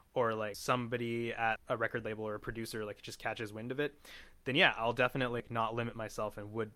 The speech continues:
explore that option of, you know, going into music production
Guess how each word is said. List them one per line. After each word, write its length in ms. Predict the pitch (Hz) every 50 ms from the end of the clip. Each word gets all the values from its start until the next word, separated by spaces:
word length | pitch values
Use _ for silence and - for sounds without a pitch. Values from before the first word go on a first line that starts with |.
| - - -
explore 420 | - - - - - 127 120 113 110
that 160 | 110 107 104
option 480 | 107 107 107 - - - 107 104 101 101 -
of, 260 | 117 110 107 104 101 - - - -
you 120 | 117 113
know, 240 | 110 104 101 101 98 - - - - - - - - - - -
going 300 | - 123 117 113 113 113
into 440 | 113 113 110 - - 120 113 110 110 107
music 260 | 110 107 104 110 -
production 380 | - 117 101 - - - 107